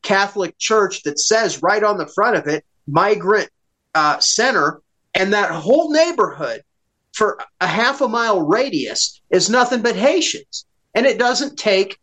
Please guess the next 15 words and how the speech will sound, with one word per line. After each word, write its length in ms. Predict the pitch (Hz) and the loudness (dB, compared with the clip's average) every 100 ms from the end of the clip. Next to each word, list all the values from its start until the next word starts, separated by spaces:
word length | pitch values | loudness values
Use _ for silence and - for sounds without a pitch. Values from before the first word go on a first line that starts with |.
| _ | _
an 100 | 185 | 0
investigative 840 | 170 151 214 254 - 190 185 170 147 | 0 2 0 0 -4 -2 0 -2 -2
journalist 680 | 175 262 226 139 135 - _ - | 0 0 2 0 0 -6 _ -14
to 100 | 165 | -4
figure 340 | 208 185 185 | 0 4 4
it 80 | 185 | 4
out. 320 | 254 - - _ _ | 2 0 -4 _ _
They're 160 | 202 262 | 2 4
walking 420 | 165 151 180 185 | 2 -4 -2 -2
down 220 | 202 202 | 0 0
the 60 | 185 | -4
street, 500 | - - 339 302 - _ - | -8 2 2 2 -4 _ -4
speaking 460 | - - 226 240 | -4 -4 -2 0
their 160 | 202 165 | 2 4
language. 640 | 185 254 240 131 - - | 4 2 0 -4 -4 -10